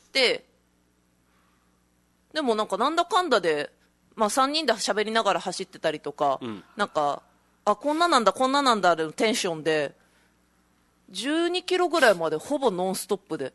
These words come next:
Speaker 2: うん。まあまあ、だから、那覇マラソンとかのこういう都市でやるマラソンのいいところは、景色が変わるから。
Speaker 1: あ、そうそうそうそうそう。
Speaker 2: うん。
Speaker 1: 飽きないしね。で、
Speaker 2: うん。
Speaker 1: 周りのそれこそあれもあるから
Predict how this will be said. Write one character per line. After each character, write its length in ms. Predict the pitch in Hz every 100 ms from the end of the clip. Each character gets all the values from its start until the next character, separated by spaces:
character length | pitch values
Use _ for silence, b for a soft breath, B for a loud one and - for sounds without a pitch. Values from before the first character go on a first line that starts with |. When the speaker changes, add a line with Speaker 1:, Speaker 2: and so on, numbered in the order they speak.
| -
Speaker 2:
う 540 | 151 147 139 131 123 120
ん。 40 |
ま 100 | 226
あ 40 | 220
ま 120 | 226
あ、 20 |
だ 80 | 196
か 60 | 175
ら、 80 | B B B
那 120 | 233
覇 120 | 254 294
マ 140 | 302
ラ 100 | 302
ソ 200 | - 277
ン 100 | 214
と 100 | 156
か 140 | 139
の 260 | 113 104 101
こ 140 | - 131
う 60 |
い 100 | 123
う 60 | 117
都 160 | - 151
市 460 | - 147 143 135 _ 127
で 160 | 131
や 120 | 120
る 80 | 113
マ 140 | 110 120
ラ 80 |
ソ 160 | 117 127
ン 60 | 120
の 80 |
い 120 | 127 127
い 40 |
と 100 | 123
こ 140 | -
ろ 100 | 98
は、 200 | 92 87 -
景 140 | 269
色 200 | - -
が 100 | 135 -
変 140 | 147
わ 100 | 139
る 120 | 143
か 120 | - 90
ら。 160 | 190
Speaker 1:
あ、 60 | 190
そ 160 | 214
う 60 | 185
そ 160 | - 170
う 40 |
そ 180 | - 160
う 40 |
そ 180 | 131 113
う 40 |
そ 60 | 92
う。 100 | 131
Speaker 2:
う 0 |
ん。 20 | -
Speaker 1:
飽 160 | -
き 120 | 339
な 120 | 339 170
い 80 |
し 200 | - -
ね。 180 | 147 - -
で、 300 | 170 165 - b b b
Speaker 2:
う 40 | 220
ん。 40 |
Speaker 1:
周 160 | 233 233
り 100 | 233
の 120 | 226
そ 120 | 233
れ 100 | 220
こ 120 | 220
そ 100 | 220
あ 40 | 165
れ 80 | 151
も 120 | 156
あ 40 |
る 80 | 143
か 140 | 147
ら 260 | 139 135